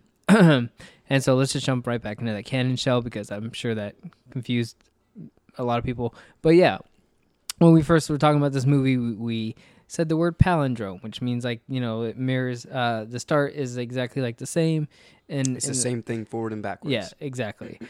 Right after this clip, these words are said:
Speaker 1: <clears throat> Um,
Speaker 2: Race car.
Speaker 1: the, yeah, race car or, uh, taco cat.
Speaker 2: A man,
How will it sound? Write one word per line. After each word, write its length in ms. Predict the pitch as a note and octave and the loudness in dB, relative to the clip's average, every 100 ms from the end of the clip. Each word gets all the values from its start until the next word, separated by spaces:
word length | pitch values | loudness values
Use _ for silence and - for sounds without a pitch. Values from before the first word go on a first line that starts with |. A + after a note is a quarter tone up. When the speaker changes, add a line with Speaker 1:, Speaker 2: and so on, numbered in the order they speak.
| - | -14
Speaker 1:
<clears throat> 180 | G#3+ D#3+ | -8 -2
Um, 480 | C3 B2 A#2+ A2+ A#2 | 0 2 0 -2 0
Speaker 2:
Race 220 | D3+ - | 0 0
car. 260 | A#2+ F2+ - D3+ - | -4 -6 -8 -12 -6
Speaker 1:
the, 80 | C3+ | -4
yeah, 320 | A#2+ A2 B2+ _ - | -2 -6 -10 _ -12
race 200 | B2+ - | -10 -10
car 380 | - F#2 - C#3 | -10 -12 -12 -10
or, 420 | C3 A#2+ A2+ A2 | -4 -2 -2 -4
uh, 300 | G#2+ G#2+ G#2+ - - | -6 -6 -8 -12 -4
taco 380 | C#3 - A2+ | -2 -2 -8
cat. 320 | - A2 - - _ _ _ - | -12 -14 -16 -20 _ _ _ -6
Speaker 2:
A 100 | A2+ | -4
man, 680 | A#2 C3 B2 A#2+ A#2+ A#2+ | -2 -2 -2 -2 -4 -8